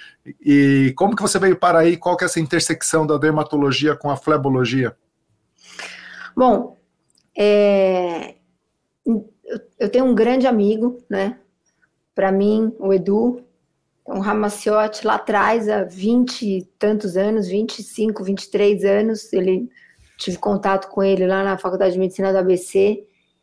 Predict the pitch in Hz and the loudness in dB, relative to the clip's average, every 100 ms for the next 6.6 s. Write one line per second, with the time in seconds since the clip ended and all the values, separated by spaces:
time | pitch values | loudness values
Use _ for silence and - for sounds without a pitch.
0 | _ _ - 190 202 208 214 214 - 240 | _ _ -2 2 4 4 2 -4 -10 -2
1 | 208 220 220 220 220 220 214 202 240 233 | 2 2 2 0 0 0 -2 0 2 2
2 | 190 - _ _ _ - 208 196 190 190 | 0 -4 _ _ _ 0 4 6 6 4
3 | 190 190 - 226 220 160 - _ _ _ | 2 0 -2 0 2 0 -8 _ _ _
4 | _ - 180 214 214 226 240 220 202 226 | _ -8 -4 0 0 0 0 0 2 0
5 | 226 233 247 - _ _ _ _ - 185 | 0 -6 -6 -12 _ _ _ _ -12 -4
6 | 185 175 180 180 180 - | -4 0 0 0 -4 -8